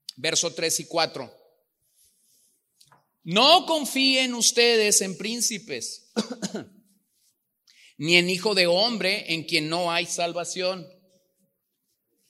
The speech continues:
Su espíritu exhala, él vuelve a la tierra. En ese mismo día perecen sus pensamientos".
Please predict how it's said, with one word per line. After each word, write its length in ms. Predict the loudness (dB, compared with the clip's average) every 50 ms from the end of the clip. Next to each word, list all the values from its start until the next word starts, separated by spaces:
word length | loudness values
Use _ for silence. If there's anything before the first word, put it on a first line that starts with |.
| _ _ _ _ _ _ _
Su 140 | -8 -6 -6
espíritu 440 | -6 -4 -4 -4 -4 -4 -4 -4
exhala, 680 | -2 0 0 2 4 4 4 4 2 0 -2 -2 -6 -14 -20 -20 _ _ _ _ _ _ _ _ _ _ _ _ _ _ -6
él 120 | -4 -4
vuelve 300 | 0 2 2 2 4 4
a 40 | 4
la 180 | 2 2 0 0
tierra. 480 | 4 4 4 4 4 2 -4 -6 -8 -14 -20 -20 -20 _ _ _ _ _ _ _ _ -2
En 240 | 0 0 2 4
ese 520 | 6 6 8 6 6 4 4 4 4 2 2
mismo 640 | 2 0 0 0 0 0 0 -2 -4 -4 -4 -4 -2
día 560 | 0 0 0 2 2 2 2 0 -2 -6 -12 -18 -20 _ _ _ _
perecen 840 | 2 4 4 6 6 4 4 4 4 4 2 0 -4 -8 -10 -14 -14 -12
sus 220 | -10 -8 -8 -6
pensamientos". 960 | -6 -6 -6 -4 -4 -4 -4 -4 -4 -6 -6 -10 -14 -16 -16 -16 -16 -18 -20